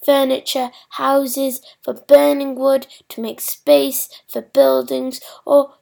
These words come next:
even for, like, palm oil and palm trees. This means that these animals are losing their habitat and losing their homes. Not only is this bad for the animals in the trees,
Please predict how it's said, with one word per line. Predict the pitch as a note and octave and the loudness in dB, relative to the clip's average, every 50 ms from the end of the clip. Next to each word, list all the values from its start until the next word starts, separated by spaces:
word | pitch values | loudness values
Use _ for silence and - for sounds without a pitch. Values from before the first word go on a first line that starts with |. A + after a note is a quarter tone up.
| _ - | _ -10
even | - C#4 C4+ D4 C#4+ C#4 | -8 -6 -4 -4 -4 -4
for, | - - - C4 B3+ B3+ | -4 -4 -2 -2 0 0
like, | C4 A#3+ A#3 - - _ - | 0 -2 -4 -6 -10 _ -10
palm | - D#4+ E4 E4+ F4 D#4 C4 | -8 -6 -4 -2 -2 -2 -4
oil | A#3 - - - - - - | -4 -6 -6 -8 -10 -10 -10
and | - B3 A#3+ | -12 -12 -10
palm | - - D4 D4+ D#4 E4 D#4 | -8 -6 -4 -4 -4 -4 -6
trees. | - - - - - - - - - - _ _ _ _ _ _ _ _ _ _ _ _ _ _ _ _ _ _ _ _ _ _ - | -10 -14 -16 -16 -16 -14 -14 -14 -14 -14 _ _ _ _ _ _ _ _ _ _ _ _ _ _ _ _ _ _ _ _ _ _ -8
This | B3+ C#4 F4+ G4 F#4 - - | -2 2 2 2 2 0 -2
means | - D4 C4+ B3+ B3 B3 | -2 -2 -4 -4 -4 -4
that | B3 B3+ - - - - | -2 -2 -4 -4 -4 -4
these | C#4+ D4 D4 D#4 D#4 D4 - - - - | -4 -2 -2 -2 -2 -4 -4 -6 -6 -6
animals | - C#4+ C4+ B3+ B3 B3 A#3+ A#3 A#3 A#3+ - - | -6 -4 -4 -4 -4 -4 -4 -6 -6 -8 -8 -6
are | B3 B3+ | -4 -4
losing | B3+ B3+ C4 C#4 C#4+ C#4 - D4 C#4 C4 | -4 -4 -6 -6 -6 -6 -6 -8 -8 -6
their | B3+ B3 B3 B3 | -4 -4 -4 -4
habitat | B3+ - - - B3+ B3+ A3+ A#3+ - - - A#3 - - - - - - - _ - | -4 -6 -6 -6 -6 -6 -6 -8 -10 -10 -10 -10 -10 -12 -14 -20 -20 -20 -20 _ -12
and | - C4+ C4+ C4+ | -10 -8 -6 -4
losing | C4+ D4 C#4 C4 C4 B3+ B3+ | -4 -4 -4 -6 -6 -8 -8
their | A#3+ A3+ A#3 | -8 -8 -10
homes. | A3+ - - - C4 C4 B3 A#3 - - - - - - - _ _ _ _ _ _ _ _ _ - | -14 -16 -10 -8 -6 -4 -4 -6 -8 -12 -16 -16 -18 -18 -20 _ _ _ _ _ _ _ _ _ -2
Not | - E4+ - F4+ | 0 2 2 2
only | F#4+ F4 E4+ D#4+ | 2 2 2 0
is | D4+ C#4 - | -2 -4 -6
this | - C#4+ C#4 C#4 - | -6 -6 -6 -6 -8
bad | - _ - C4+ B3 A#3+ A#3+ A#3+ B3 - _ _ _ - | -10 _ -4 -2 0 0 -2 -4 -8 -16 _ _ _ -10
for | - - B3+ | -6 -4 -2
the | A#3 B3+ - - - | -2 -2 -4 -4 -4
animals | - C#4+ C#4 C4+ B3+ B3 B3 B3 A#3+ A#3+ - - _ _ | -2 -2 -2 -2 -2 -4 -4 -4 -6 -8 -10 -12 _ _
in | - - D4+ E4 | -8 -6 -4 -4
the | D#4 C#4+ | -4 -4
trees, | - - - - B2 B2 - - - - | -6 -8 -10 -10 -10 -12 -12 -12 -14 -14